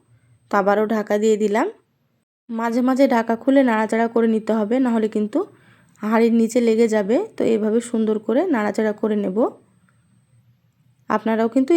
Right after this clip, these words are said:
এভাবে মাঝে মাঝে নাড়াচাড়া করে নেবেন। এবার আপনাদেরকে দেখাচ্ছি যে চালগুলো সেদ্ধ হয়েছে কি। চাল আর ডালগুলো সেদ্ধ প্রায় হয়ে এসেছে, তো আরও একটু আমি সেদ্ধ করে নেব।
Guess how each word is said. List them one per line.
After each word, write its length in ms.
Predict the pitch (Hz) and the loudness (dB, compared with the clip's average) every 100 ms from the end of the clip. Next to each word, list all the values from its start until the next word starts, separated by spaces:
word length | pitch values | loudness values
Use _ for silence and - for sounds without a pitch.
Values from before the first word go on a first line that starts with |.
| 262 | 2
এভাবে 260 | 208 220 233 | 2 0 0
মাঝে 260 | 220 208 | 0 -2
মাঝে 220 | 214 214 311 | -2 0 0
নাড়াচাড়া 460 | 294 226 214 214 220 | 2 0 -2 -4 -2
করে 220 | 226 220 | 0 0
নেবেন। 300 | 202 208 349 - _ _ _ _ _ _ _ _ _ _ _ _ _ _ _ _ _ _ | 0 -2 -4 -6 _ _ _ _ _ _ _ _ _ _ _ _ _ _ _ _ _ _
এবার 200 | 220 226 | 0 2
আপনাদেরকে 480 | 226 226 226 226 269 | 2 0 0 0 0
দেখাচ্ছি 520 | 240 214 220 208 - 302 480 254 | 0 -2 -4 -8 -4 -4 -2 -2
যে 120 | 220 | -2
চালগুলো 420 | 220 208 196 214 | 0 -2 0 -2
সেদ্ধ 300 | 233 214 196 | 0 -4 -2
হয়েছে 400 | 226 220 220 226 208 | -2 0 -2 -2 -4
কি। 200 | - 311 - _ _ _ _ _ _ _ _ _ _ _ _ _ _ _ _ _ _ _ _ _ _ _ - | -2 -4 -6 _ _ _ _ _ _ _ _ _ _ _ _ _ _ _ _ _ _ _ _ _ _ _ -4
চাল 220 | 226 220 | 0 0
আর 100 | 240 220 | 0 0
ডালগুলো 420 | 208 208 220 262 381 | -2 -2 0 0 -2
সেদ্ধ 280 | - 233 196 240 | -2 0 2 0
প্রায় 280 | 240 254 240 | 0 0 2
হয়ে 220 | 226 233 | 2 2
এসেছে, 400 | 233 220 - 254 427 - | 0 -4 -2 -2 -2 -4
তো 80 | 240 | 0
আরও 200 | 208 214 | 0 2
একটু 180 | 233 233 240 | -2 0 0
আমি 180 | 233 269 | 0 0
সেদ্ধ 260 | 233 190 226 | -2 0 0
করে 200 | 226 214 | 2 -2
নেব। 200 | 208 190 | -2 -2